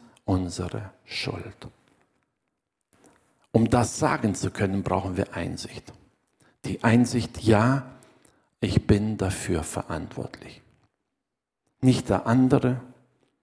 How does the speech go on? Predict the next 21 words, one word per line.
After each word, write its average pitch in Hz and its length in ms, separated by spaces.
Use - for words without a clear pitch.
nicht 107 240
die 101 100
Versuchung, 131 760
nicht 107 240
der 95 140
Teufel. 123 520
Ich 117 380
habe 98 260
die - 160
Entscheidung 104 640
getroffen, 95 580
den 95 140
Fehler 87 440
zu - 220
machen. - 340
Ich 131 240
habe 107 200
mich 101 200
entschieden 101 500
zu - 160
lügen. 127 440